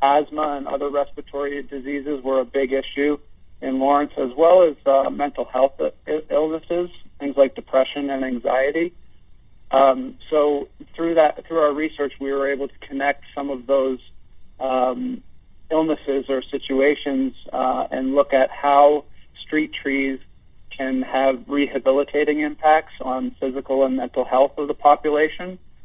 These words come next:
versus areas without street trees. Um, a couple other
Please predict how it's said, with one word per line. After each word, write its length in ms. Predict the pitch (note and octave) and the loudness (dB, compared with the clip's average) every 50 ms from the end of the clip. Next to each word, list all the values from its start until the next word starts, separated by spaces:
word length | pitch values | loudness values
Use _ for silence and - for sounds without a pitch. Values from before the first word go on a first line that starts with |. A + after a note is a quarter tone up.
| - - - - - - | -20 -20 -20 -20 -12 -6
versus 320 | - C3 B2+ - C3 A#2 | -4 -4 -4 -4 -6 -4
areas 320 | B2 C3 C3 B2 B2 B2 - | -2 0 0 0 -2 -4 -6
without 360 | - A#2 - C3+ D3+ E3+ E3 | -6 0 2 4 4 4 2
street 280 | - - - E3+ F3 E3+ | -2 -6 -4 -4 -4 -6
trees. 300 | - - F#3 F#3+ G3 G3 - - - - - - - - - - - - - - - - | -6 -6 -4 -4 -4 -8 -12 -16 -20 -20 -20 -20 -20 -20 -20 -20 -20 -20 -20 -10 -4 0
Um, 180 | C3 C3+ C3+ C3+ | 2 2 2 0
a 60 | - | 0
couple 260 | - E3 D#3+ - D#3+ | 0 0 4 4 4
other 180 | D#3+ D#3 D3+ | 4 4 2